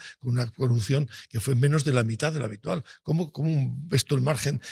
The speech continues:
cuando se te reduce la producción de uva a la, a la mitad ya de entrada? Pues entonces es muy difícil, eh, el equilibrarlo. Eh, y luego, lo que decías antes,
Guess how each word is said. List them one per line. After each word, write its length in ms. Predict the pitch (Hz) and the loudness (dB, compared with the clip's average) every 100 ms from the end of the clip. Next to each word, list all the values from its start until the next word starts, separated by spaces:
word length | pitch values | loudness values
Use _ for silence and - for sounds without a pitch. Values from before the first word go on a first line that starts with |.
| - | -10
cuando 240 | 143 147 131 | -2 2 4
se 160 | 139 | 2
te 100 | 123 | 2
reduce 520 | 127 123 156 - 143 - - - | 2 4 2 4 0 0 -10 -6
la 160 | 135 | -4
producción 580 | 123 131 113 151 147 135 _ | -2 -2 -2 0 0 0 _
de 220 | - 135 135 | -4 2 4
uva 360 | 156 135 123 - - _ | 6 4 0 -8 -20 _
a 120 | 135 | 2
la, 120 | 120 | 4
a 160 | 120 127 | 4 2
la 120 | 117 | 2
mitad 300 | 113 107 147 | 2 2 2
ya 180 | 123 135 | 4 2
de 80 | 120 | 2
entrada? 460 | 98 104 - 69 - - - - | -2 -6 -8 -10 -16 -20 -20 -6
Pues 160 | 101 | -4
entonces 380 | 101 104 120 135 | -4 -2 0 2
es 100 | 123 | 2
muy 200 | 123 139 | 2 2
difícil, 520 | 147 139 123 147 143 | 2 0 -2 -2 0
eh, 320 | 135 120 127 | 0 0 -2
el 100 | 123 113 | -4 -6
equilibrarlo. 680 | 110 113 113 - 90 - _ - - - - | -6 -6 -6 -6 -8 -12 _ -20 -20 -20 -6
Eh, 720 | 139 123 117 - - - - | -2 0 0 -2 -4 -6 -6
y 120 | - 120 | -2 0
luego, 460 | 120 117 117 69 | 0 -2 -4 -6
lo 200 | - 107 | -10 -8
que 60 | 107 | -6
decías 240 | 101 110 | -2 0
antes, 300 | 127 139 104 | 2 2 -2